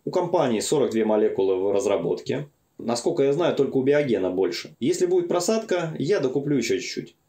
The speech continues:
Сейчас у меня позиция оптимальная, чуть больше двух процентов, и есть небольшой плюс. По ней мы можем вполне увидеть рост на тридцать-сорок процентов уже в этом году.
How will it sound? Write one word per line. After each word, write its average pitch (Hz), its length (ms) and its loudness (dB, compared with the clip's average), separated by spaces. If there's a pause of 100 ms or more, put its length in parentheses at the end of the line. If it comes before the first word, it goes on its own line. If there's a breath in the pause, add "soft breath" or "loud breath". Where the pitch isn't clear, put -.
(120)
Сейчас 147 400 0
у 120 60 0
меня 123 200 0
позиция 117 500 0
оптимальная, 123 680 -2
чуть 123 180 -2
больше 135 240 2
двух 117 180 0
процентов, 120 580 0
и 190 80 -2
есть 180 320 0
небольшой 135 340 0
плюс. - 380 -6 (200)
По 139 160 0
ней 190 180 2
мы 139 140 0
можем 147 280 0
вполне 156 380 0
увидеть 113 300 0
рост 190 280 0
на 110 240 0
тридцать-сорок 139 480 0
процентов 120 480 -2
уже 135 200 2
в 117 80 2
этом 101 180 0
году. 101 340 -2